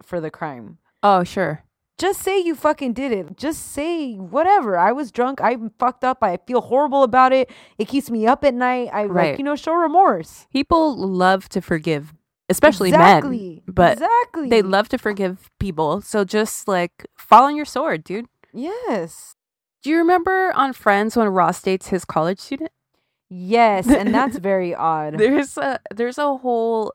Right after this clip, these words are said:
Speaker 2: bit in that storyline about him not thinking it was against the rules of the university and that it was just frowned upon. <laughs>
Speaker 1: He's so stupid.
Speaker 2: <laughs> That bitch, Mary Kay, tried to Ross Geller her defense.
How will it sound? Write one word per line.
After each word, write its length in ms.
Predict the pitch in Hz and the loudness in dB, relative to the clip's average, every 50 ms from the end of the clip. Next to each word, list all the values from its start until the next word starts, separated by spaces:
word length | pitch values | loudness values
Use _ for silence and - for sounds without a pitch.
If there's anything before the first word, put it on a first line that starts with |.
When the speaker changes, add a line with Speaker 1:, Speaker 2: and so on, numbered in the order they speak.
| - 165 - | -12 -10 -6
Speaker 2:
bit 220 | 196 202 220 - | -4 -4 -4 -4
in 140 | - 196 190 | -6 -6 -6
that 180 | 185 175 - | -6 -6 -8
storyline 600 | - - 190 185 196 190 190 185 175 170 170 165 | -10 -12 -8 -8 -6 -6 -6 -4 -4 -6 -6 -8
about 300 | 160 165 175 165 151 - - - | -6 -2 -2 -2 -2 -2 -6 -8
him 240 | 208 202 190 185 185 | -8 -8 -8 -6 -6
not 220 | 185 175 165 - _ | -4 -4 -4 -6 _
thinking 280 | - 190 190 - 190 185 | -12 -14 -12 -10 -8 -8
it 40 | |
was 160 | 175 170 165 175 | -6 -6 -8 -8
against 320 | 175 170 175 175 180 - | -8 -8 -8 -8 -8 -8
the 120 | 175 165 | -8 -8
rules 280 | 160 160 160 160 175 165 | -6 -6 -6 -6 -6 -8
of 80 | 170 160 | -10 -10
the 100 | 175 170 | -10 -10
university 600 | 156 160 156 156 151 131 143 160 - 175 165 175 | -10 -10 -10 -8 -8 -8 -8 -8 -10 -8 -8 -8
and 120 | 160 147 | -6 -6
that 100 | 151 147 | -6 -6
it 100 | 143 - | -6 -6
was 160 | - - 156 - | -6 -8 -6 -6
just 200 | 156 147 - - | -6 -8 -8 -10
frowned 420 | - - - 151 147 143 156 170 | -12 -8 -4 -4 -2 -2 -2 -4
upon. 500 | 160 - 190 160 - - 202 185 214 233 - - _ _ _ | -4 -4 -4 -4 -2 -2 -4 -4 -8 -16 -20 -20 _ _ _
<laughs> 260 | _ _ _ - 214 | _ _ _ -16 -12
Speaker 1:
He's 200 | 185 190 262 262 - | -10 -8 -8 -8 -8
so 120 | - 247 | -10 -14
stupid. 480 | 240 - - - 156 143 - 127 131 139 | -14 -14 -14 -14 -14 -12 -12 -10 -6 -4
Speaker 2:
<laughs> 200 | 247 262 269 - _ _ _ _ _ _ _ _ - | -2 -2 -2 -2 _ _ _ _ _ _ _ _ 2
That 220 | 269 269 285 269 | 4 4 4 2
bitch, 280 | 269 262 269 - - - | 2 0 0 0 0 -2
Mary 260 | 226 202 196 196 202 | 0 2 2 0 -2
Kay, 340 | - 233 220 180 175 175 180 | -2 -2 0 0 0 -2 -4
tried 280 | - - 208 185 180 175 | -4 0 0 0 0 0
to 280 | - 170 156 156 147 - | 0 0 2 2 0 0
Ross 320 | - 160 156 165 180 - | 2 4 6 6 6 4
Geller 320 | - - 160 156 160 165 160 | 0 -2 -2 0 0 -2 -2
her 120 | 165 160 | -2 -4
defense. 600 | 156 165 - - - 185 - - - - - - | -4 -4 -2 2 2 0 0 -2 -8 -14 -16 -16